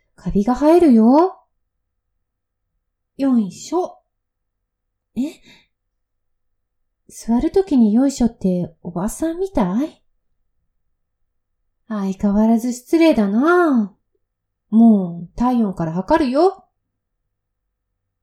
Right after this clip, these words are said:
体温計を挟んでっ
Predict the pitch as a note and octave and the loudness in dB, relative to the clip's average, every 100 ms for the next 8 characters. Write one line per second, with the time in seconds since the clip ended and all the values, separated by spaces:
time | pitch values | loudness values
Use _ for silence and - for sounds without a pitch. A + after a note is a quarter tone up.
0 | _ _ _ _ _ _ _ _ A#3+ A#3+ | _ _ _ _ _ _ _ _ -2 0
1 | A3+ A3+ A3+ A3+ A3 G#3+ G#3+ C#4+ C#4+ A#3+ | 2 2 2 0 0 -2 -4 -2 2 2
2 | A3+ | 2